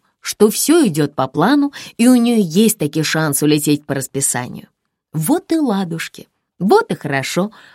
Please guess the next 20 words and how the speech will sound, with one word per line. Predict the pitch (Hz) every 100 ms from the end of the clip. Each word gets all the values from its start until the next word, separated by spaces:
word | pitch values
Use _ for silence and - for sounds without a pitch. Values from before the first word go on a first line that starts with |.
| _
порадовалась | 196 196 175 156 147 147 -
она, | 147 180 254 - - - _
пристраиваясь | 196 269 - - 226 339 349 311 339 294
в | -
конец | 156 170 214 269
небольшой | 175 151 147 - 139
очереди | 156 202 180 156 151
к | 147
стойке | - 156 175 -
на | 147 143
регистрацию. | 139 139 - 127 127 - - - _ _ _ _ _ _ -
«Не | 202
отменят?» — | 202 - 247 294 170 - _ _ _
на | 180 -
всякий | 143 139
случай | 151 160 170 156
спросила | - 143 143 139 139
Агата | 135 143 139 135
у |
девушки-регистратора, | 135 147 135 - 131 131 135 - - 226 254 220